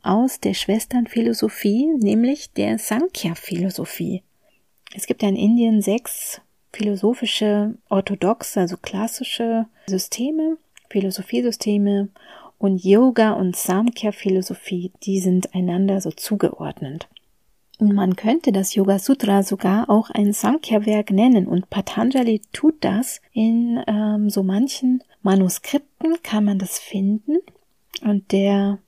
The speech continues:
deutsche Indologe Philipp Maas, der hunderte von <laughs> Manuskripten des, äh, Yoga Sutras, ähm,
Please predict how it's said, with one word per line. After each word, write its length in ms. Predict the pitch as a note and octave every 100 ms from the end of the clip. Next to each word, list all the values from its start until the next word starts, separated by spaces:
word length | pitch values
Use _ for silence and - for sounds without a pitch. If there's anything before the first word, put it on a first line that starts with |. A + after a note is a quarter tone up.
| -
deutsche 340 | G#3+ A#3+ -
Indologe 540 | - G#3 G3+ G3+ A#3
Philipp 340 | A3 G#3+ G#3 -
Maas, 560 | F#3 G3 C4+ F4 - - - - - _
der 340 | G3+ G#3 G3+ - -
hunderte 520 | D4+ E4 D#4 C#4+ -
von 280 | B3 - A3+
<laughs> 40 | B3
Manuskripten 800 | B3 B3+ A#3+ - B3+ - - F#3
des, 180 | F#3+
äh, 220 | - G#3 G#3
Yoga 300 | G3+ G3 F#3+
Sutras, 600 | - C#4 F#3 F#3 G3 -
ähm, 380 | G#3 G3 F#3+